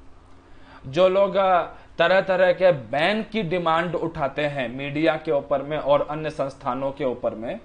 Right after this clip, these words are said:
रेगुलेशन के नाम पर बैन की बात की जाती है। रेगुलेट करना एक अलग चीज होती है और रेगुलेशन के नाम पर मीडिया को बैन कर देना एक, वो एक अलग चीज होती है।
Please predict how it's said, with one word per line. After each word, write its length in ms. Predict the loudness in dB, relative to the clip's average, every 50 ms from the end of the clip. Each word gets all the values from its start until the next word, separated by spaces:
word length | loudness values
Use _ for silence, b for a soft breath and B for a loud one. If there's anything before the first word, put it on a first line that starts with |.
| -18 -20 -20 -20 -20 -20 -20 -20 -20 -20 -20 -20 B B B B B B B -4
रेगुलेशन 720 | 0 0 0 2 2 2 4 4 2 2 2 2 2 2
के 180 | 2 2 2 2
नाम 280 | 2 2 0 0 0 2
पर 200 | 4 4 4 4
बैन 300 | 4 2 2 2 0 -2
की 140 | -4 -4 0
बात 260 | 2 2 2 2 0
की 160 | -4 -6 -4
जाती 340 | -2 -2 -2 -2 -2 -6 -6
है। 140 | -4 -4 -4
रेगुलेट 520 | -2 -4 -4 -4 0 2 2 0 0 0
करना 300 | 0 0 0 0 -2 -4
एक 140 | -4 -4 -2
अलग 220 | -2 0 0 -2 -2
चीज 220 | -4 -6 -4 -2 -2
होती 260 | -4 -4 -4 -6 -8
है 140 | -8 -10 -12 -14 -18 -20 -20 -20 -20 -20 -20 -20 -20 -20 -20 -20 -20 -20 -20 -20 -20 B B B B B
और 140 | 0 2 2
रेगुलेशन 560 | 2 0 0 0 2 2 2 2 2 0 0
के 160 | 2 2 2
नाम 260 | 2 2 0 -2 -4 0
पर 400 | 2 4 4 4 2 -2 -10 -16 -14
मीडिया 440 | -10 -8 -6 -4 -2 0 2 2 2
को 180 | 2 2 0
बैन 320 | 2 2 2 0 0 0 0
कर 200 | 0 2 2 4
देना 320 | 4 4 4 4 2 0
एक, 140 | 0 0 2
वो 120 | 2 2 0
एक 140 | 2 0
अलग 240 | 0 2 2 2 2
चीज 220 | 2 0 0 2 0
होती 260 | -2 -2 -2 -4 -6
है। 160 | -6 -6 -8